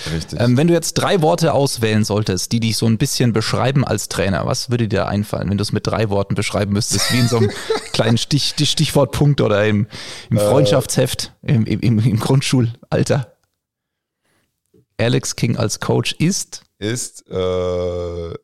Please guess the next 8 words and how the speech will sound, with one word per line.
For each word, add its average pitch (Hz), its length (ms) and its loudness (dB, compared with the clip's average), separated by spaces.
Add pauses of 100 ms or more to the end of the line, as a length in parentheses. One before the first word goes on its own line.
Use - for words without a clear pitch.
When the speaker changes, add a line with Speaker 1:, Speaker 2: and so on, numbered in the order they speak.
(880)
Speaker 1:
sehr 98 500 -4
direkt, 104 800 -6 (720)
sehr, 92 1160 -4
äh, - 40 -20 (2000)
Perfektionist - 880 -10 (640)
und 120 560 -4 (500)
sehr 98 240 -4
laut. 87 460 -4